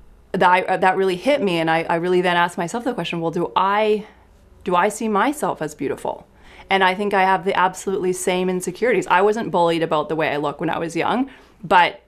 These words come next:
I was probably, you know, I was exposed to the same things in society that every other young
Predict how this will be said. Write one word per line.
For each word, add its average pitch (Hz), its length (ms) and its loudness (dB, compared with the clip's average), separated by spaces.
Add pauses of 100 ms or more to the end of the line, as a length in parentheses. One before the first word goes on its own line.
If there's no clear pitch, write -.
(120)
I 175 140 2
was 175 180 -4
probably, 180 460 -2
you 190 60 0
know, 165 180 0
I 165 140 2
was 165 100 -8
exposed 165 460 -2
to 165 40 -10
the 165 100 -4
same 165 300 -2
things 160 340 -2
in 165 120 -2
society 165 580 -2
that 160 140 0
every 156 240 -2
other 156 200 -2
young 156 420 -2